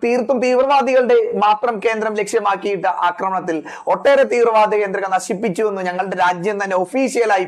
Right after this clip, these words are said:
പറഞ്ഞിട്ടുണ്ട്. പക്ഷെ നിങ്ങളിൽ പലരും അത് പ-, പിന്നീടാണ് സമ്മതിച്ചത്. "ഞങ്ങൾക്ക് ഇവിടെ ആക്രമണത്തിൽ പരിക്ക് പറ്റി, ഇവിടെ പറ്റി" എന്നൊക്കെ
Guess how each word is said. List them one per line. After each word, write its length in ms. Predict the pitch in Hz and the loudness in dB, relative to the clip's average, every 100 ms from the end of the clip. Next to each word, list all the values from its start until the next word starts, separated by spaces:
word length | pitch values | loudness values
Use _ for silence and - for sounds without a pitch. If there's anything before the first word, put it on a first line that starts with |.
| 180 | -4
പറഞ്ഞിട്ടുണ്ട്. 460 | 156 139 123 120 - - - - | -4 -4 -6 -6 -10 -18 -10 -2
പക്ഷെ 220 | 175 220 | -2 -2
നിങ്ങളിൽ 420 | 202 214 240 285 | -2 0 2 2
പലരും 440 | 226 233 220 214 202 | 2 2 4 2 0
അത് 300 | 190 185 190 | 0 -2 0
പ-, 220 | 190 180 | 0 0
പിന്നീടാണ് 640 | 196 190 208 254 254 226 180 | -4 -2 0 2 2 2 0
സമ്മതിച്ചത്. 600 | 180 165 156 147 139 127 - - | -4 -4 -4 -4 -4 -4 -10 -6
"ഞങ്ങൾക്ക് 320 | 165 180 175 | -4 -2 -2
ഇവിടെ 200 | 185 175 | 0 2
ആക്രമണത്തിൽ 560 | 185 175 190 190 185 190 | 0 0 -6 -4 -4 -4
പരിക്ക് 300 | 185 180 180 | -2 -2 -2
പറ്റി, 220 | 185 202 | -4 -2
ഇവിടെ 300 | 208 170 170 | -2 -2 -2
പറ്റി" 480 | 170 175 165 190 190 185 - | -2 -6 -4 -4 -6 -12 -8
എന്നൊക്കെ 240 | 185 185 | -6 -4